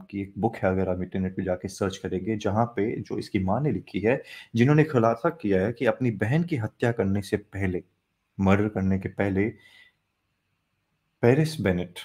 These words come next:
इंटरनेट पे जाके एसिडम, टॉर्चर और सैडिस्टिक सामग्री देखकर, पॉर्न सामग्री, जहाँ पे वायलेंट कंटेंट होता है, जहाँ पे टॉर्चर दिखाए जाते हैं, जहाँ पे अननेचुरल सेक्स दिखाया जाता है,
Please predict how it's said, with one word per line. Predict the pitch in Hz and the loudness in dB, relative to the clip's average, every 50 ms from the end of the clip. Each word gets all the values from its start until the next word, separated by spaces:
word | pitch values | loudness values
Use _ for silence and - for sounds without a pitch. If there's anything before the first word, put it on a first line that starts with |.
| - _ _ _ _ _ _ _ _ _ _ - | -20 _ _ _ _ _ _ _ _ _ _ -2
इंटरनेट | - 117 110 110 151 151 156 156 156 | 0 2 2 2 4 2 2 2 2
पे | 123 | 0
जाके | 95 98 92 90 - - 120 123 - - - 127 | 2 2 0 -2 -2 -6 -8 -8 -6 2 2 2
एसिडम, | 123 - 135 113 98 95 90 92 - - _ _ _ _ _ _ _ _ _ _ _ _ _ _ _ _ _ _ _ _ _ _ - - | 4 4 2 2 2 0 -2 -4 -8 -12 _ _ _ _ _ _ _ _ _ _ _ _ _ _ _ _ _ _ _ _ _ _ 6 8
टॉर्चर | 110 104 101 98 - - 98 95 98 - - _ _ _ _ _ _ _ _ _ _ _ _ _ _ _ _ - | 8 8 8 4 0 -2 -2 -2 -4 -10 -16 _ _ _ _ _ _ _ _ _ _ _ _ _ _ _ _ 0
और | 117 117 | 0 0
सैडिस्टिक | - - - 127 117 131 135 - - - 185 185 - - - _ _ _ _ _ _ _ - | 0 4 4 6 6 6 4 0 0 -4 -4 -4 -4 -14 -20 _ _ _ _ _ _ _ -4
सामग्री | - 120 107 107 110 101 95 113 110 | 0 2 4 4 4 2 2 0 0
देखकर, | 95 101 104 98 95 - - - - 90 90 - _ _ _ _ - - | 0 2 0 0 0 -4 -8 -10 -10 -10 -10 -14 _ _ _ _ 6 8
पॉर्न | 120 120 131 135 | 10 10 10 8
सामग्री, | 123 - 110 95 92 90 87 - - 101 | 4 2 0 2 2 -2 -4 -2 -2 0
जहाँ | 92 98 110 98 110 110 113 - | 2 2 2 4 2 2 2 2
पे | 120 127 123 127 - - - - | 0 0 0 -4 -12 -18 -14 -10
वायलेंट | 98 95 101 110 131 151 160 156 156 | -4 0 2 4 4 4 4 0 -2
कंटेंट | 156 - 95 92 95 101 98 92 95 | 0 0 0 0 0 0 -2 -2 -2
होता | - - 98 92 95 95 92 | -4 -6 -4 0 0 0 0
है, | 98 104 104 | 0 -2 0
जहाँ | - 104 98 104 | 0 -2 -2 0
पे | - 113 | -2 -2
टॉर्चर | 113 - 113 101 104 - - 127 | 0 2 2 2 2 2 -2 -4
दिखाए | 110 107 - - 101 95 95 | -4 -4 -4 -2 0 0 0
जाते | 90 92 90 90 - | 0 -2 -4 -2 -4
हैं, | 107 98 110 113 | -4 -2 -2 -4
जहाँ | 101 104 95 95 104 104 - | -2 -4 -2 0 -2 -2 0
पे | - 123 - - | -2 -2 2 2
अननेचुरल | 127 135 139 135 127 117 123 - - 123 120 | 2 2 2 0 0 -2 -2 -2 -2 0 0
सेक्स | 120 - - - 135 135 - - | 0 -2 0 0 0 0 -2 -4
दिखाया | - 104 - 107 95 95 95 92 | -6 -4 -2 -2 -2 0 0 -2
जाता | 92 90 87 - 101 95 98 107 | -2 -4 -4 -4 -4 -4 -2 -2
है, | 123 135 | -4 -4